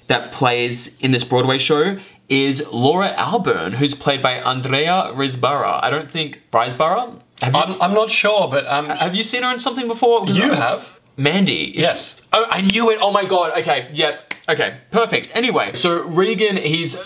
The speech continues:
Speaker 1: put this pr-, um, Broadway production on, and pretty much he is faced with his own inner demons throughout the whole entire film. And while that is happening,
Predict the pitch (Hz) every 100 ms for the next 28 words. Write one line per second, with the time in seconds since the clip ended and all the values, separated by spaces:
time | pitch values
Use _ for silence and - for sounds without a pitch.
0 | - 196 196 185 190 - - 147 139 131
1 | 143 143 143 135 127 151 127 120 123 -
2 | - - - 143 151 139 127 190 214 170
3 | 143 - 127 160 156 - - 143 139 -
4 | 147 123 120 - - 143 135 120 117 113
5 | 113 - 143 156 147 131 123 120 110 123
6 | - - 151 139 123 - 120 - - 131
7 | 120 113 135 98 95 95 117 85 - 117
8 | - - - - - 135 135 131 - 147
9 | 156 214 139 135 170 170 - 117 - 113
10 | 95 147 190